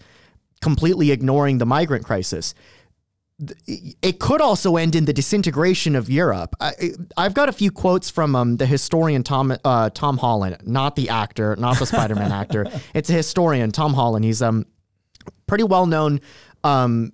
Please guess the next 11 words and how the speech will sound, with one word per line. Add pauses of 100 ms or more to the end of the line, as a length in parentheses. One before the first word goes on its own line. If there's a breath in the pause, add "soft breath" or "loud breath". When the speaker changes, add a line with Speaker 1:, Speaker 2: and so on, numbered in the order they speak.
(120)
Speaker 1:
uh,
historian
of,
of
the
classical
era,
so (260)
Greece,
Persia,
Rome.